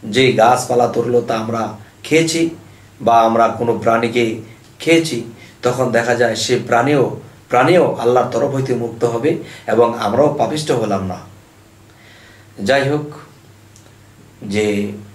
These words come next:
আমাদের, আমাদের এই বিশ্ব আধ্যাত্মিক জ্ঞান সঞ্চার দরবার শরীফ হতে যে আলোচনাগুলো, এগুলো যদি আপনাদের ভালো লাগে, আপনারা আমাদের এই চ্যানেলটি সাবস্ক্রাইব করুন, যাতে আপনারা বাকি ভিডিওগুলো পেয়ে যান।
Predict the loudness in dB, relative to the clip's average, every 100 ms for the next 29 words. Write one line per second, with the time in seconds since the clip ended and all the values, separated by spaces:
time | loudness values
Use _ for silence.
0 | -20 -20 -10 0 2 4 4 4 2 -4
1 | 0 2 4 4 4 2 2 2 2 2
2 | 0 0 0 0 -2 -4 -2 -2 -2 -2
3 | -4 -4 -2 0 0 0 0 0 -2 -12
4 | -20 -20 -20 -8 0 2 2 2 0 0
5 | 0 -2 -4 -10 -14 -4 2 2 4 2
6 | 2 2 -2 -2 2 4 4 2 -4 _
7 | _ _ _ _ _ _ -8 0 4 4
8 | 4 2 2 2 2 2 2 0 -2 -2
9 | -4 -4 -4 -4 0 -2 -2 -8 -20 -20
10 | _ -20 -20 _ -20 -20 -6 -2 0 2
11 | 0 0 -4 -4 -2 -2 0 -2 -2 -4
12 | -2 -2 0 -2 -2 -4 -4 -4